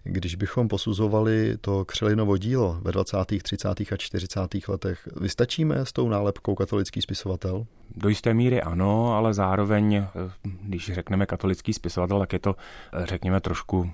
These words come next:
Speaker 2: zase škatulkující. František Křelina se opravdu hlásil k té skupině autorů, kteří v době meziválečného Československa patřili do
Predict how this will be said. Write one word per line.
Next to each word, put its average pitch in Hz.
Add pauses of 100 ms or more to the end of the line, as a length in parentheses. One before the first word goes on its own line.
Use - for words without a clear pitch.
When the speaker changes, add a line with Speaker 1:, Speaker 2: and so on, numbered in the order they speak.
(120)
Speaker 2:
zase 87 (360)
škatulkující. 104 (380)
František 110
Křelina 110
se 120
opravdu 107
hlásil 98
k -
té 98
skupině 101
autorů, 98 (160)
kteří 95
v 92
době 95
meziválečného 92
Československa 98 (300)
patřili 95 (280)
do 87